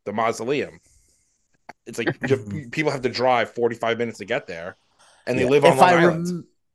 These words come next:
Speaker 2: if I remember correctly, Mesa is much closer to Phoenix than Tempe is.
Speaker 1: That's
Speaker 2: Uh,
Speaker 1: cool.
Speaker 2: I know they used to play in Glendale or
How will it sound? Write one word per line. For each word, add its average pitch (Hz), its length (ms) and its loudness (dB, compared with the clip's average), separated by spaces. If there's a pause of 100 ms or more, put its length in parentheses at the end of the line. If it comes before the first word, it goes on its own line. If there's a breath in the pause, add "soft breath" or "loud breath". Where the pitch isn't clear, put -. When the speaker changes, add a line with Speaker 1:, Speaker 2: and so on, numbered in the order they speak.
(200)
Speaker 2:
if 175 160 2
I 180 60 6
remember 185 640 0
correctly, 123 960 -8 (840)
Mesa 135 1160 -2
is 127 720 -2
much 131 480 -6
closer 127 400 -6
to 113 100 -14
Phoenix 113 540 -12
than 104 260 -12
Tempe 127 460 -10 (180)
is. - 320 -16 (1160)
Speaker 1:
That's 110 160 -2
Speaker 2:
Uh, 107 40 -4
Speaker 1:
cool. 113 80 2
Speaker 2:
I 147 60 6
know 180 120 6
they 165 100 0
used 160 240 -2
to 196 60 2
play 175 260 0
in 139 140 -8
Glendale 110 680 -6
or 90 220 -16